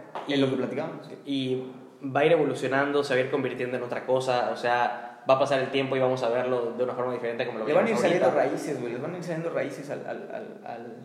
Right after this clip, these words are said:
Speaker 2: al formato, al, al espacio.
Speaker 1: Claro, y entonces, eh, vamos a ir, o sea, to-, es que todas las cosas van evolucionando, o sea, todas las cosas van en movimiento si las, si las mantenemos así,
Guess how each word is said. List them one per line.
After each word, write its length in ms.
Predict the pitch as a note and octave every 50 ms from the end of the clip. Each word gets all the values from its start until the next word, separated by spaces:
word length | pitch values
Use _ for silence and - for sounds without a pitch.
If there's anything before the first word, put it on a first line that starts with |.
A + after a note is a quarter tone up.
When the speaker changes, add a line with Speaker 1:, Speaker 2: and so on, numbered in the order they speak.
| - - -
Speaker 2:
al 120 | - C3
formato, 640 | C3 C3+ C3 B2 B2 B2 C3+ C3+ - C#3 B2+ B2 A#2
al, 280 | A#2 A2+ A2 G#2 -
al 100 | A2 A#2
espacio. 460 | A#2+ A#2+ - - A#2+ C3+ - - C#3+ C3+ C3+ - - - -
Speaker 1:
Claro, 280 | - C3+ C3+ B2+ - - - - -
y 80 | C#3+ C#3+
entonces, 840 | C#3 C#3 C#3 D#3 D#3 D#3 D#3+ E3+ E3 - - - - - - - - - - - - _
eh, 840 | - D3 C#3 C3+ C3+ C3+ B2+ B2+ B2 - - - - - - - - - - _ _ _ _ _ _ _ _ _ _ _ _ _
vamos 360 | C3+ C3 C#3 C#3 D#3+ D#3+ D#3+ D#3
a 60 | C#3
ir, 100 | C#3+ C#3
o 40 | -
sea, 520 | - C#3+ C3+ - - - - - - - -
to-, 220 | - F3 G3 G#3
es 100 | - -
que 100 | - E3+
todas 220 | - E3+ F3 F3+ E3+
las 120 | D3+ -
cosas 220 | - D#3 D#3 D3 C3+
van 120 | C#3 C#3+
evolucionando, 600 | D3 C#3 B2 B2 A#2+ - B2 B2 B2 A#2 G#2 G#2 -
o 40 | -
sea, 160 | - - -
todas 180 | D#3+ E3 E3+ D#3+
las 100 | C3+ B2+
cosas 220 | C#3 - C#3+ B2+
van 480 | B2+ C3 C3+ C3+ C3+ C3 - - - - -
en 100 | A#2+ A2+
movimiento 460 | A2 A2+ A#2 A#2+ C3 C#3 C#3+ D3 D3+
si 100 | D3+ C3+
las, 160 | A#2+ A2+ A2 A#2+ A#2+ A#2
si 140 | - - A#2+
las 140 | A#2 A#2 A#2
mantenemos 440 | A#2+ A#2 A#2 A#2+ A#2 B2+ C3 C#3+ C3
así, 400 | B2 - - B2+ C#3 C#3 - -